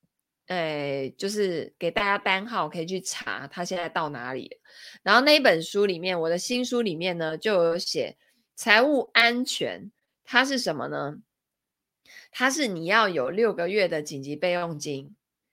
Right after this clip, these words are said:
然后你的收入要大于支出，这个是最基本的，基本的要求，好不好？哦，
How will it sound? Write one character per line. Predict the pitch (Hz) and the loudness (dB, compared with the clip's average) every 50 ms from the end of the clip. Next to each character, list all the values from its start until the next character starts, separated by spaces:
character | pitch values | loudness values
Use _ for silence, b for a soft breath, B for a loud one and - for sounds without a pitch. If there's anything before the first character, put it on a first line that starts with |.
| _ _ _ | _ _ _
然 | - 208 202 180 175 180 190 | 0 4 6 6 6 6 2
后 | 233 262 233 190 | 0 -2 -2 -2
你 | 170 156 | -2 -4
的 | 151 151 156 | -6 -6 -6
收 | 160 - 185 180 185 | -4 -4 -2 -2 0
入 | 190 185 180 | 0 0 -2
要 | 175 170 | -2 -2
大 | 170 180 160 156 | -2 -4 -4 -4
于 | 151 147 | -4 -4
支 | - - 151 147 151 | -6 -8 -10 -10 -10
出， | 147 - 160 143 139 139 - _ _ _ _ _ _ _ _ | -10 -10 -10 -10 -12 -12 -16 _ _ _ _ _ _ _ _
这 | - 233 | -2 0
个 | 226 226 | 2 2
是 | 220 240 220 | 0 -2 -4
最 | - 247 233 202 190 - _ | 0 2 2 2 0 -4 _
基 | - - - 202 196 190 196 202 | -16 -10 -8 -6 -4 -2 -4 -4
本 | 190 - 143 - - - | -4 -6 -8 -8 -10 -12
的， | - - _ _ _ | -20 -20 _ _ _
基 | - - - 185 185 185 190 | -16 -10 -8 -6 -4 -4 -4
本 | 190 - 156 107 - | -4 -4 -6 -6 -6
的 | - - | -8 -8
要 | 120 151 147 147 156 | -6 -4 -4 -4 -4
求， | 151 - 143 - - - | -6 -8 -12 -14 -14 -14
好 | - 110 | -10 -6
不 | 139 | -4
好？ | 151 120 101 - _ _ - | -4 -4 -6 -10 _ _ -10
哦， | 165 107 - | -10 -10 -10